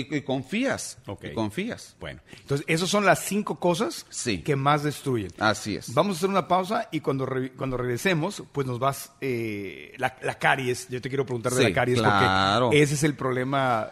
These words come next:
Speaker 1: No sé, es el más común que
Speaker 2: Es el
Speaker 1: hay.
Speaker 2: número dos, es el número dos, este,
Speaker 1: Después del dentista.
Speaker 2: Sí, pero te lo aseguro que si tú preguntas a tu gente, te va a decir, "Marco,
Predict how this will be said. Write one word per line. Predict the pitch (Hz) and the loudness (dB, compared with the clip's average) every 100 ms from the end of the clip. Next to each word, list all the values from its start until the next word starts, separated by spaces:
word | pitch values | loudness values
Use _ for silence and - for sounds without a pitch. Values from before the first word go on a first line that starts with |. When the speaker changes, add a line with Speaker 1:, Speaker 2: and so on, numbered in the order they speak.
| - | -8
Speaker 1:
No | 131 165 | -2 -2
sé, | - | 0
es | 190 | 2
el | 269 | 4
más | 220 240 | 4 4
común | - 214 247 | 4 4 6
que | 151 | 6
Speaker 2:
Es | 143 | 8
el | 175 | 6
Speaker 1:
hay. | 170 | 6
Speaker 2:
número | 180 202 | 6 8
dos, | 160 135 190 - | 10 10 10 6
es | 127 | 2
el | 151 | 4
número | 147 156 | 6 8
dos, | 151 131 147 185 - - | 10 10 10 8 -4 -4
este, | - 113 120 | 2 4 2
Speaker 1:
Después | 131 127 139 | 2 4 6
del | 90 | 4
dentista. | 135 123 151 120 | 2 2 0 2
Speaker 2:
Sí, | 127 123 139 | 4 6 6
pero | 147 | 4
te | 127 | 4
lo | 131 | 2
aseguro | - 113 98 104 151 | 2 0 2 4 4
que | 175 | 2
si | 170 | -2
tú | 117 101 | -2 0
preguntas | 131 127 143 | 2 4 2
a | 143 | 0
tu | - | -4
gente, | 101 95 90 85 127 | -4 -2 -2 -2 -4
te | - | -2
va | 98 | -2
a | |
decir, | 101 107 107 95 | -2 -2 -2 -2
"Marco, | 101 104 117 - 139 139 | -4 -4 -6 -6 -6 -6